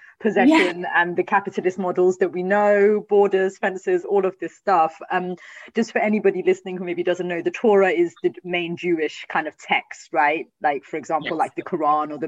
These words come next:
Speaker 1: Bible or, yeah, okay, fantastic. Um, okay, so yeah, this was the word that struck me when I was looking to, through your stuff, and I was like, wow, so, so profound and so all-encompassing. And actually, you know, as you say, there are just these words you're us-,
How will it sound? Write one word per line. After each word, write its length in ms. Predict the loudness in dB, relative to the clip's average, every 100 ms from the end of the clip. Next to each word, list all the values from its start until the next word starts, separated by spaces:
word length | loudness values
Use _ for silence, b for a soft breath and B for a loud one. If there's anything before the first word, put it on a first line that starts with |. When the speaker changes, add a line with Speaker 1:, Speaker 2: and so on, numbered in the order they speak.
| -4
Speaker 1:
Bible 560 | 0 0 -2 -8 -8 -8
or, 180 | -8 -10
yeah, 180 | -8 -8 -8 -12
okay, 280 | -10 -10 -12
fantastic. 440 | -16 -18 -20 -20 -20 B B B B B 0
Um, 540 | 2 2 -4 -8 -10 _ _ _ _ -4 -2
okay, 420 | 0 0 -2 -4
so 180 | -2 2
yeah, 140 | 2 2
this 160 | -2
was 120 | -2 -2
the 80 |
word 240 | 2 4 2 0
that 100 | -4
struck 300 | -6 -6 -6
me 180 | -8
when 140 | -6 -6
I 60 |
was 120 | -6 -6
looking 240 | -8 -12
to, 140 | -14 -20
through 160 | -6 -4
your 180 | -4 -8
stuff, 400 | -6 0 0 0
and 80 | -4
I 60 | -4
was 120 | -2
like, 160 | -2
wow, 240 | 2 2 0
so, 300 | -2 -6 -6
so 160 | -8 -6
profound 560 | -6 -2 0 0 -6
and 100 | -14
so 180 | -8 -6
all-encompassing. 920 | -4 -4 -4 -6 -6 -8 -10 -10 -6 -4
And 160 | 0
actually, 640 | 0 -2 -4 -2 -2 -4 -6 B B B B -4
you 100 | 0
know, 80 |
as 160 | 0 -2
you 80 | -6
say, 240 | 0 0
there 180 | 2 0
are 60 | 0
just 220 | -4 -8
these 240 | -10 -2
words 400 | 2 4 4 4
you're 80 | 2
us-, 400 | 2 0 -6 -8